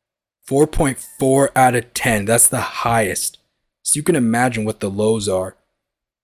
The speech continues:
And that's in season one, episode three of season one, if you wanna catch the best episode of Chad.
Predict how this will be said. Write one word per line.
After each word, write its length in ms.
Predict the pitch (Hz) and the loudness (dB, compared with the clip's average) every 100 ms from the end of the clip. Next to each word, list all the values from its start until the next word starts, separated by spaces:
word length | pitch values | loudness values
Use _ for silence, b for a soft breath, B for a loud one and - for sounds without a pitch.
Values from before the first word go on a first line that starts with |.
| - _ _ _ | -20 _ _ _
And 100 | 113 | -6
that's 200 | 127 - | -4 -2
in 80 | 120 | 0
season 420 | - 117 110 107 | 0 0 -2 -2
one, 300 | 101 92 90 - | -2 -6 -10 -10
episode 420 | 117 120 120 - | -6 -4 -6 -6
three 160 | 107 | -4
of 60 | 101 | -4
season 440 | - 104 104 98 | -6 -8 -10 -10
one, 300 | 101 98 101 - _ _ | -10 -10 -14 -20 _ _
if 80 | |
you 60 | 107 | -8
wanna 180 | 104 98 | -6 -6
catch 260 | - 95 | -6 -8
the 100 | - | -10
best 260 | 98 101 - | -10 -6 -4
episode 340 | 98 101 101 | -4 -8 -8
of 80 | 92 | -10
Chad. 400 | - 101 92 92 | -10 -6 -6 -8